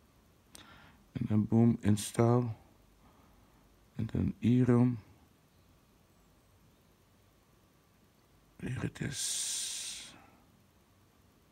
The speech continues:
It's a real nice rom, peeps, really nice rom. This is,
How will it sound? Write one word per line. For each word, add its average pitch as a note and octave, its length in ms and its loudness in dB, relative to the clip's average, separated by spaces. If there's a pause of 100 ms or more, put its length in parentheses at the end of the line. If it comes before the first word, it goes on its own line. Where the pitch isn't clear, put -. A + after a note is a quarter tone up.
(3250)
It's - 180 -8
a A2+ 40 2
real C#3+ 360 8
nice B2 340 6
rom, A2+ 220 6
peeps, G2 380 -2
really A2+ 320 4
nice F2+ 340 2
rom. E2 260 -6 (280)
This A#2 420 0
is, A2+ 500 -2